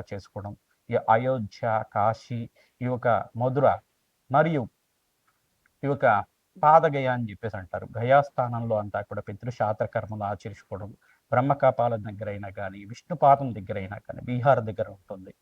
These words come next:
ఆ ప్రాంతం దగ్గర, పిఠాపురం దగ్గర చూసుకుంటే పాదగయ ఉంటుంది, కుక్కుటేశ్వర క్షేత్రం దగ్గర ఉంటుందన్నమాట. ఈ శ్రాద్ధ కర్మలు చేసుకోవడం. తెలంగాణ రాష్ట్రంలో చూసుకుంటే, మనకి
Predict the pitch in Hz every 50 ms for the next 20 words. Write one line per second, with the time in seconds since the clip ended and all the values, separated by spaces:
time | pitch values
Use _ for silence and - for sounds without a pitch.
0 | _ _ _ _ _ _ _ - 104 110 - - 113 113 110 104 117 117 101 104
1 | - - - 104 95 - 131 120 170 170 165 170 180 175 160 156 139 117 110 123
2 | 123 110 - 117 107 - - 127 120 107 - 147 127 104 95 - - 120 123 123
3 | 131 120 120 120 113 113 110 101 95 _ - 98 98 - - 131 - - 165 143
4 | 170 156 - - 131 127 - - 123 120 - 117 110 110 107 - - 104 95 101
5 | 101 98 - 101 92 98 98 95 101 101 - - _ _ _ _ _ _ _ _
6 | _ - 143 151 143 - - 147 143 127 143 131 - 127 123 120 113 104 107 101
7 | - - 104 104 104 - - 151 156 175 175 185 180 175 170 156 147 139 139 -
8 | - 143 135 120 127 123 - - - 147 143 160 156 135 135 127 120 - 156